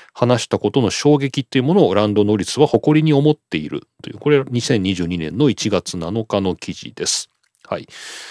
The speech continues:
で、えー、さらに、まあ、僕実はこの三つ目の記事からた-、遡って調べていったんですけれども、これはベッテルですね。えー、フェッテルというべきか。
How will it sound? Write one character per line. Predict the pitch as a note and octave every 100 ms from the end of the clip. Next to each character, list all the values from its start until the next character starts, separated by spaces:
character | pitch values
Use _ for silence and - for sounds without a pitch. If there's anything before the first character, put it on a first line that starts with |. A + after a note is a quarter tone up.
| - - _
で、 | C#3 G3 G#3 D3+
え | D3+ D#3
ー、 |
さ | - G3 G#3
ら | F#3 C3+ A2+
に、 | G#2 B2 D#3 B2+ - _ _ _ _ _ _ _ -
ま | D3
あ、 |
僕 | C#3 E3
実 | D3 F#3+
は |
こ | - C#3+
の |
三 | A#2+
つ | B2+ F#3+
目 |
の | F#3
記 | D#3+
事 | E3+ -
か |
ら | G2+
た-、 | - A#2
遡 | - B2+ D3+ D#3 D3
っ | D3+
て | F#2+
調 | - A#2
べ | G2
て | E2
い |
っ | D#2+
た | F2
ん | D#2+
で | E2+
す | E2
け | - E2+
れ |
ど | E2 G2
も、 | C#3+ B2+ - -
こ | - G#3+
れ |
は | F#3+ C3+
ベ | D#3
ッ |
テ | D#3 G#2
ル | E2
で | -
す | -
ね。 | A#2 A#2 -
え | F#2 F2+
ー、 |
フ | -
ェ | G#2
ッ | _
テ | -
ル | -
と | C2
い |
う | C2
べ | -
き |
か。 | - B2+